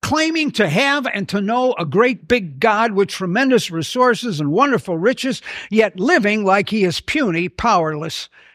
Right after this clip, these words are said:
and poor. Uh, for eighteen years, as your pastor mentioned, I, uh, pastored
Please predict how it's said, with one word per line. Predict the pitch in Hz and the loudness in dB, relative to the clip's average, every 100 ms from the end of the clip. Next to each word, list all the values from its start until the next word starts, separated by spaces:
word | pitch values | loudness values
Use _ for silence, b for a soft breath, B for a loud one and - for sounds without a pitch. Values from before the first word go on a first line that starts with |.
| b | b
and | 175 156 | -8 -6
poor. | - 160 - - _ _ _ _ _ _ _ _ _ _ _ _ b b b b _ - | -8 -8 -8 -16 _ _ _ _ _ _ _ _ _ _ _ _ b b b b _ -10
Uh, | 160 | -10
for | 165 - 208 | -8 0 2
eighteen | 254 247 262 | 4 4 4
years, | 196 170 160 | 4 4 2
as | 156 | 0
your | 185 185 | 0 2
pastor | 180 180 - 165 160 - | 2 2 0 -4 -4 -4
mentioned, | 165 190 - 160 156 - b b b - | -2 -2 -2 -4 -6 -8 b b b -4
I, | 175 180 | 0 2
uh, | 165 | 0
pastored | 135 - 202 202 - 170 143 127 | -2 -2 -2 -2 -2 -2 -2 -10